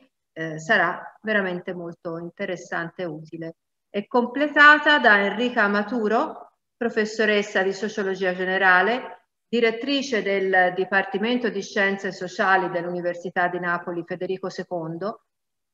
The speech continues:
Enrica ha fatto parte della Commissione Colao, si occupa di formazione e di accesso alle materie stem.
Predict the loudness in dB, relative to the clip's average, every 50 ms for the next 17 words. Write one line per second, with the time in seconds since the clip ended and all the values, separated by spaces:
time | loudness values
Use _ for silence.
0 | _ _ _ _ _ -2 0 2 2 2 2 2 4 4 2 4 4 2 2 2
1 | 2 6 6 6 6 6 4 2 2 2 2 2 2 0 0 0 0 -2 -4 -4
2 | -4 -4 -2 -4 -4 -4 -4 -4 -2 -2 -2 -2 -2 -2 -2 -4 -6 -12 -18 _
3 | _ _ -20 -20 _ _ _ _ -2 6 8 10 10 10 8 6 2 4 4 6
4 | 6 4 2 2 0 0 2 2 2 2 0 -2 -2 2 2 4 4 4 2 2
5 | 2 2 2 2 2 0 -2 2 4 6 6 6 4 0 -2 2 6 6 6 6
6 | 4 2 0 0 0 0 -2 0 0 0 -2 -4 -6 -4 -4 -4 -4 -4 -6 -8
7 | -10 -10